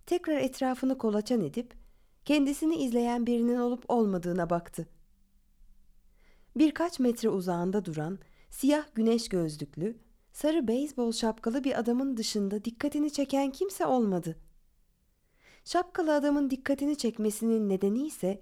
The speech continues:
kuşkulu tavırlarıydı. Bir an korkuya kapıldı ve hızlı adımlarla oradan uzaklaştı. Hemen köşede bekleyen bir taksiye binerek oteline doğru yola koyuldu.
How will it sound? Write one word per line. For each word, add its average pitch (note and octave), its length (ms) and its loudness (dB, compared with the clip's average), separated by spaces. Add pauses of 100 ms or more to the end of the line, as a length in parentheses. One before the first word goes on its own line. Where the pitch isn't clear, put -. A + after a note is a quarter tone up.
(380)
kuşkulu C4 440 -2
tavırlarıydı. F#3+ 800 0 (1120)
Bir E4 140 6
an D#4+ 180 4
korkuya C4+ 440 2
kapıldı D3 500 -8 (680)
ve B3+ 100 2
hızlı A#3+ 380 4
adımlarla B3 520 2
oradan A#3+ 320 0
uzaklaştı. F#3 760 -2 (1120)
Hemen F4 340 4
köşede C#4 400 0
bekleyen A3+ 480 2
bir A#3 100 -2
taksiye G#3+ 520 0
binerek G3 460 -2 (400)
oteline B3 440 4
doğru G#3 280 4
yola F#3 240 2
koyuldu. D3 480 -4